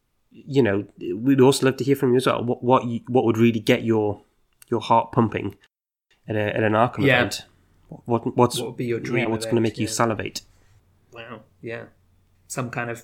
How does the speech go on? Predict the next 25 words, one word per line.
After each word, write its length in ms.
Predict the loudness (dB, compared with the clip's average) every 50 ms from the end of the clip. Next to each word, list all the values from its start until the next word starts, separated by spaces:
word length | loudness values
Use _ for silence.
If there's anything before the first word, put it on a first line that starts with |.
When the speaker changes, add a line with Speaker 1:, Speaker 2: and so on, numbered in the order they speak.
| _ _
Speaker 2:
buffet 760 | -16 -4 -2 -2 -2 -2 -2 0 2 2 2 0 -2 -6 -8
laid 360 | -6 -4 -2 -2 -2 -2 -2 0
on 320 | 0 0 0 -2 -2 -4 -6 -8 -10 -12
<laughs> 200 | -14 -10 -6 -6
next 260 | -6 -4 -6 -4 -2
to 80 | 0 0
the 80 | 0
cards, 500 | 4 4 4 4 4 0 -2 -4 -4 -4
Speaker 1:
<laughs> 40 | -2
Speaker 2:
yeah. 200 | -2 -2 -2 -4 -8 -14 -16 -18 -20 -20 _ -20 -20 -20 _ _ _ _
Yeah. 220 | -8 -6 -6 -6 -8 -12 -18 _ _ _ _ _ _ _ _ _ _ _ _ -20 -20 -20 -20 -20 -20 _
How 180 | 2 2 2
does, 200 | 2 -2 -4 -4
um, 280 | -4 -4 -4 -6 -8 -10 -12 -10
just 200 | -10 -10 -10 -10
a 60 | -8 -6
side, 500 | -4 -2 -2 0 0 0 -2 -4 -10 -14
small, 400 | -10 -6 -4 -2 -2 -4 -6 -8
small 260 | -10 -8 -6 -4 -4 -4
question, 460 | -6 -8 -8 -8 -10 -10 -14 -16 -16 -20 -20 -20 -20 _ -4
where 340 | -2 0 0 2 2 0 0
does 260 | 0 -2 -4 -4 -6
the 140 | -8 -8 -6
idea 460 | -6 -8 -6 -4 -4 -4 -4 -6 -8
of 240 | -10 -12 -14 -18 -20